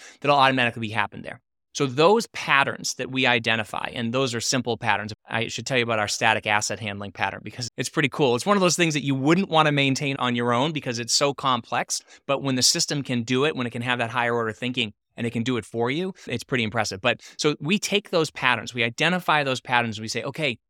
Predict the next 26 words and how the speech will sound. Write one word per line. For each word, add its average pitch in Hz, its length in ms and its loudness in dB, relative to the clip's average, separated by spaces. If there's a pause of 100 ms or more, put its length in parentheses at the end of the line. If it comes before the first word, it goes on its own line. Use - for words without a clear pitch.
(200)
we've 165 280 0
been 185 140 2
doing 160 300 0
this 147 100 -2
for 143 180 -4
years 170 400 -2
and 156 120 -4
years 156 260 -2
and 135 140 -2
years. 143 260 -2 (260)
We 165 260 -4
know 160 480 2
how 143 260 2
to 143 120 -4
implement 135 460 -2 (100)
that 117 440 0 (100)
solution 151 560 0
for 110 220 -6
you. 101 120 -6
Like, 107 140 -6
how 131 240 6
do 156 100 -2
you 151 120 -2
solve 131 360 2
that 113 200 2
problem?" - 400 -4